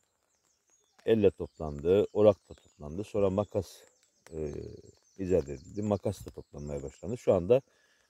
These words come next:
büyük oranda makas da toplanıyor. E, çay arazilerinin bölünmesi sebebiyle,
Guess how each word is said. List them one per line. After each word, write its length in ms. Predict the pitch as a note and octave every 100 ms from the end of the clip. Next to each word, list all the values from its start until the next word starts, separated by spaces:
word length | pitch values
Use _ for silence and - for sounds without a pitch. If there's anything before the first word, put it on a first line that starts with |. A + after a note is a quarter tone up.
| _ -
büyük 220 | A#2 G2+
oranda 260 | F2 E2+
makas 400 | G#2 G#2 G2+ -
da 60 | D#2+
toplanıyor. 560 | D2+ - D2 D2 F#2+ A#2 _ _ _ _ _ _ _ _ _ _ _ _
E, 200 | F2 E2+ - _ _ _ _ _ _ _ _
çay 340 | - A2 A#2+ B2+ _
arazilerinin 800 | G2 G2+ F#2+ F2+ F#2+ F2 F#2+ G2
bölünmesi 600 | F#2 G#2 G#2 G2+ F#2+ F2+
sebebiyle, 800 | - G2+ F2 D#2+ C#2+ C2+ C#2+ G#2+